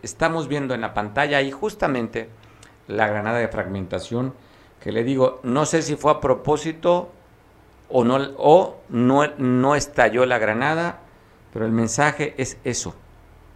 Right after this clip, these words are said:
pues simplemente intimidar a la policía investigadora ministerial, ya sea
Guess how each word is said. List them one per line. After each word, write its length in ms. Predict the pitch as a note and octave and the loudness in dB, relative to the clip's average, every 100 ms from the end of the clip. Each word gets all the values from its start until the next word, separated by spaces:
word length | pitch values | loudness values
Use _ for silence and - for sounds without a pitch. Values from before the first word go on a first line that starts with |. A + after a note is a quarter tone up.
| - - | -20 -16
pues 120 | - | -10
simplemente 460 | A#2+ A2+ A2 A2+ G#2+ | -8 -6 -4 -6 -6
intimidar 640 | G2 F#2 G2+ G#2 G#2+ G#2+ - - - - _ - | -10 -8 -4 0 0 -2 -14 -20 -20 -20 _ -6
a 100 | G#2 | -4
la 160 | G#2 | -4
policía 680 | - G2 F2+ - G2 G2 F#2+ - _ - _ _ - | -4 -8 -8 -8 -6 -4 -6 -14 _ -20 _ _ -8
investigadora 800 | G2 F#2 F2 F#2 F2 E2+ F#2 | -6 -6 -6 -6 -2 -2 -2
ministerial, 800 | F2 E2+ E2+ D#2+ - E2+ D#2+ D#2 D#2 - - | -4 -6 -10 -12 -12 -10 -8 -8 -12 -20 -16
ya 200 | F#2 A#2 | 0 0
sea 480 | A2+ - A#2 G2 | 0 0 0 0